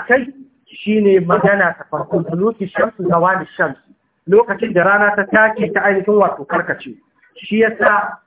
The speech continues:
Tantawi alaihi rahmatullah a cikin tafsirin sa yake cewa,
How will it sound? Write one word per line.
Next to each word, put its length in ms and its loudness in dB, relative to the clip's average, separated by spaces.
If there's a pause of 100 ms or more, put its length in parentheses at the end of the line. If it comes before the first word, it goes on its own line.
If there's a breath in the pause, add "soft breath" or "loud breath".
Tantawi 500 0
alaihi 280 0
rahmatullah 540 -2
a 100 -2
cikin 160 -2
tafsirin 480 0
sa 160 -2
yake 240 -4
cewa, 380 0